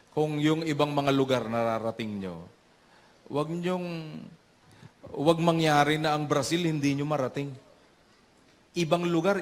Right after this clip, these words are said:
ibang bansa, mararating mo. Ibang probinsya, ibang state, mararating mo. Canada, nakakatawid ka. Pilipinas, nakakapagbalik-balik ka.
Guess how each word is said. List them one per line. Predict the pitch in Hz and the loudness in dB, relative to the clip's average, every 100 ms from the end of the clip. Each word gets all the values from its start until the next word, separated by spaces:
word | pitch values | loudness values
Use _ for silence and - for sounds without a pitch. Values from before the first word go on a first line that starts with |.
| 160 | -2
ibang | 147 156 | -4 -2
bansa, | 156 151 - 208 | -2 -2 -2 -2
mararating | 185 135 120 120 127 135 170 | -2 0 0 0 -2 -4 -4
mo. | 190 | -4
Ibang | 127 120 123 117 - | -4 -4 -6 -8 -4
probinsya, | 127 117 139 180 196 | -2 0 0 -2 -4
ibang | 147 110 | -2 -4
state, | 107 - 196 190 | -6 -4 -4 -2
mararating | 131 123 117 117 143 | -2 0 0 -4 -8
mo. | 190 175 - - _ - | -8 -10 -14 -20 _ -4
Canada, | 107 131 170 175 | -2 -2 -2 -2
nakakatawid | 123 120 113 110 123 165 165 | -2 -2 -4 -4 -4 -4 -6
ka. | 180 | -8
Pilipinas, | 160 147 131 143 151 92 | -6 -4 -2 0 -2 -2
nakakapagbalik-balik | - 117 113 113 123 117 113 117 117 117 123 139 | -2 0 0 -2 -4 0 0 0 0 0 0 0
ka. | 147 | -4